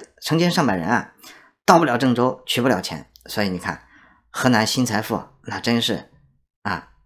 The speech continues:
可以看出祖国遍地都是明天系，祖国啊遍地都是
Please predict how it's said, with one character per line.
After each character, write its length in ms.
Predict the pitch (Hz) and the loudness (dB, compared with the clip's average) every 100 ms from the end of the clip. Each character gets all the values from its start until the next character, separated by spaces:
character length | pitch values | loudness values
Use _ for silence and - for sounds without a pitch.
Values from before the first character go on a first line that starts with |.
| _ - | _ -2
可 100 | 127 | -2
以 60 | |
看 180 | 113 113 | 0 -2
出 320 | 101 101 - - | -4 -6 -8 -4
祖 180 | 123 101 | -2 2
国 160 | 120 | 2
遍 300 | 127 185 131 | 2 2 2
地 140 | 120 113 | 2 2
都 160 | 117 | 2
是 400 | 110 104 80 _ _ - | 0 -2 -4 _ _ -8
明 200 | 107 120 | 0 0
天 200 | 123 117 | 0 -2
系， 220 | 120 - - - - | -4 -8 -16 -20 -20
祖 240 | - 131 113 | 0 2 4
国 100 | 120 | 6
啊 220 | 139 - | 4 4
遍 260 | 226 160 120 | 4 4 4
地 220 | 143 107 | 2 -2
都 260 | 92 107 107 | 0 -2 -2
是 400 | - 92 - | -4 -6 -8